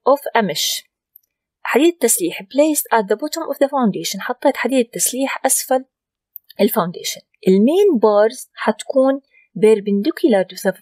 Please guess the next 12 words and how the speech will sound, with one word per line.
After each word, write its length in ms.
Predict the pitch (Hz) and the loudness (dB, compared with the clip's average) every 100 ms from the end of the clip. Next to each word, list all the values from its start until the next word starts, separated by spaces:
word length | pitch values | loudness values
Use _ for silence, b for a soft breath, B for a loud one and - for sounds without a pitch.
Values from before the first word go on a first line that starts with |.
| _ _ - | _ _ -4
to 80 | 247 | 0
the 120 | 190 | 2
foundation 600 | 180 170 175 254 339 370 320 | 0 -6 -2 -2 -2 0 0
length، 160 | 175 160 | 0 -4
حتعامد 720 | - - 208 226 294 240 185 - | -4 -4 -2 2 4 4 2 -4
طول 240 | 262 320 403 _ B B _ | 0 2 2 _ B B _
الفاونديشن. 580 | 247 233 190 160 170 170 | -2 0 -4 -4 -8 -8
فإذا 320 | - 214 220 | -4 0 2
كان 300 | 220 370 320 | 0 -2 0
هذا 420 | 208 247 226 160 - B B B - | 0 0 0 -2 -8 B B B -4
عندي 280 | 208 180 175 | -2 -2 0
مش 560 | 202 302 - - - | 0 2 0 -2 -6